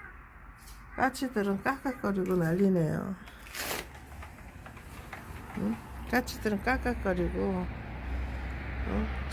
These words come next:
응. 아우, 산이 하나도 안 보여요. 다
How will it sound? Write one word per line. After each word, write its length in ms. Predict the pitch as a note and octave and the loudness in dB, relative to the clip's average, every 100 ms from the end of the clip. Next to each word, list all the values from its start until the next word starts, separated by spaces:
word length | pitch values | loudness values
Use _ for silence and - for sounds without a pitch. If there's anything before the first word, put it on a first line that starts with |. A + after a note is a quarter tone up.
| - | -2
응. 500 | G#3 G#3+ F3+ F3+ F3 - - - - - - - - - - - - - - - - | -2 0 0 0 0 -2 -4 -4 -6 -6 -6 -6 -6 -6 -4 -4 -4 -4 -4 -4 2
아우, 360 | G#3+ A#3 A3+ G#3+ | 6 6 6 2
산이 360 | - B3+ C4 | 2 4 4
하나도 380 | A#3 B3+ C#4 B3+ | 4 2 2 4
안 200 | G3 G3 | 4 4
보여요. 640 | A3 A3+ G3 F#3 G3 G3+ F3+ - | 4 4 4 4 2 2 0 -2
다 100 | - | -2